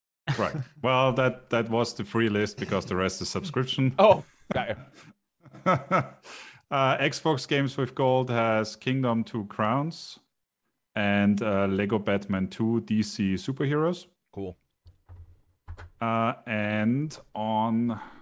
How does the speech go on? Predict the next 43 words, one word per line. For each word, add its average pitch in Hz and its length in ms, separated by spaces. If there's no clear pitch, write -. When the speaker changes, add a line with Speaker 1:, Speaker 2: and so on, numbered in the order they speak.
Speaker 1:
hang 95 140
on. 123 360
Oh, 139 140
yeah, 120 180
l-, 101 320
we 107 120
didn't 101 240
do 92 120
last 85 320
week. 78 260
The 78 320
podcast 80 480
was - 340
Speaker 2:
Oh, 151 140
yeah, 143 240
the - 60
podcast 120 340
Speaker 1:
So 87 80
Speaker 2:
was 80 180
canceled. 92 300
Sorry. 98 260
Speaker 1:
Xbox 120 360
Game 156 180
Pass, 151 480
Dicey 151 400
Dungeons 185 760
for 120 260
P 127 160
C 131 180
and 127 100
Xbox. 180 720
Speaker 2:
Takedown 156 580
Speaker 1:
Right. 139 220
Speaker 2:
in 156 140
love, 139 380
by 139 140
the 135 80
way. 135 240
Did 123 100
you 127 80
see 139 180
that, 139 240
Reg? 151 280